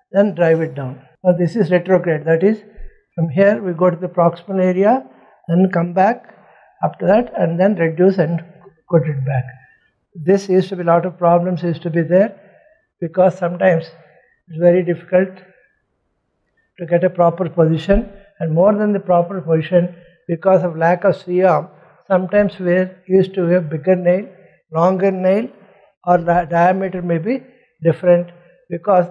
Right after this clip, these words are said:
if the diameter is loose, there is a rotation. Suppose this is the fracture sh-, subshaft. Now you can see this nail is, suppose if I put a intramedullary nail, this is, size is correct.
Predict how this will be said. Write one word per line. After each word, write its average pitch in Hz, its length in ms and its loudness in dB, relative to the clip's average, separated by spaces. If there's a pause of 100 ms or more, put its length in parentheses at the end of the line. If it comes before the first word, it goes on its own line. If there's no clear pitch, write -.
if 151 100 -10
the 160 100 -6
diameter 185 540 0
is 139 140 -8
loose, 160 380 0 (400)
there 175 140 2
is - 140 -8
a 160 100 2
rotation. 170 560 0
Suppose 165 480 0 (200)
this 165 220 0
is 202 80 -2
the 175 120 2
fracture 170 640 0 (420)
sh-, - 380 -12
subshaft. 175 540 0 (720)
Now 190 160 2
you 180 100 2
can 170 240 -4
see 156 320 -4 (460)
this 185 220 0
nail 185 260 2
is, 220 140 -8
suppose 185 360 0
if 175 100 -2
I 170 80 4
put 175 220 -6
a 220 240 2 (420)
intramedullary 180 640 0
nail, 165 300 2 (420)
this 180 180 2
is, 175 120 -6
size 170 240 2
is 156 100 -4
correct. 143 380 -10